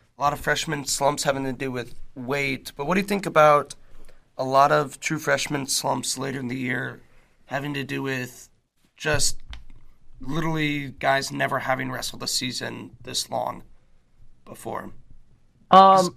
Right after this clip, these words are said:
Speaker 2: I, so I guess I would push back on that. Just the, uh, first thing I heard is, like, some of these dudes, and probably, you know, this is one where,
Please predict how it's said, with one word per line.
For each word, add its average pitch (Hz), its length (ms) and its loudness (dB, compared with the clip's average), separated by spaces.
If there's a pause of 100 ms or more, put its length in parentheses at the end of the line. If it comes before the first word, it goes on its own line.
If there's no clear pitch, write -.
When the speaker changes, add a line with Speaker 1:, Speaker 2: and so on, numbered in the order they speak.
(160)
Speaker 2:
I, 151 300 -4
so 151 240 4
I 131 200 4
guess 143 180 4
I 120 220 6
would 139 200 4
push 123 260 2
back 113 300 2
on 107 140 2
that. 107 300 4
Just 101 180 -6 (140)
the, 104 180 2 (140)
uh, 90 100 0
first 120 180 2
thing 113 80 2
I 98 40 -2
heard 120 260 4
is, 104 80 0
like, 104 200 6 (440)
some 135 280 6
of 175 80 8
these 131 200 8
dudes, 92 400 4 (1120)
and 98 140 0
probably, 113 360 6 (200)
you 98 80 -4
know, 98 160 4
this 107 160 0
is 123 100 0
one 101 240 2
where, 92 320 6